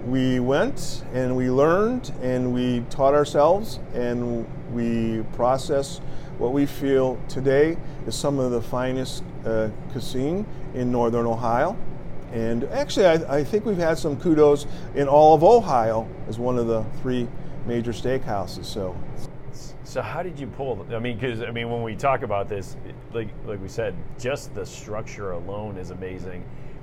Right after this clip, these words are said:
Speaker 2: So what was the journey like to, to pull together? Because, I mean, we've been here a number of times, and, and I can say fact, this is one of the best steakhouses in Cleveland.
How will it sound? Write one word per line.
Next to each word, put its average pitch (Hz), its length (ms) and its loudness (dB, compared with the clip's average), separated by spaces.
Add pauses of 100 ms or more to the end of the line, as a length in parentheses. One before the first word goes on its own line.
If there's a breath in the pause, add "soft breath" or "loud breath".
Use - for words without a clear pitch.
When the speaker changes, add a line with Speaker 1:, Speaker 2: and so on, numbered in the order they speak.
(200 loud breath)
Speaker 2:
So 135 280 -2
what 127 200 0
was 156 140 -6
the 131 80 -6
journey 127 380 -6
like 98 380 -6
to, 101 220 -6
to 98 180 -10
pull 120 240 -4
together? 101 360 -6
Because, 98 300 -6
I - 20 -6
mean, 104 200 -6
we've 123 160 -4
been 110 140 -4
here 98 260 -4
a 92 100 -8
number 98 300 -6
of 82 80 -10
times, 82 460 -10
and, 85 280 -8
and 95 140 -8
I 101 80 -4
can 98 120 -10
say 90 280 -8
fact, 92 500 -6
this 98 160 -10
is 98 120 -8
one 98 120 -6
of 92 80 -10
the 90 60 -10
best 90 260 -10
steakhouses 87 580 -8
in 82 100 -12
Cleveland. 87 500 -10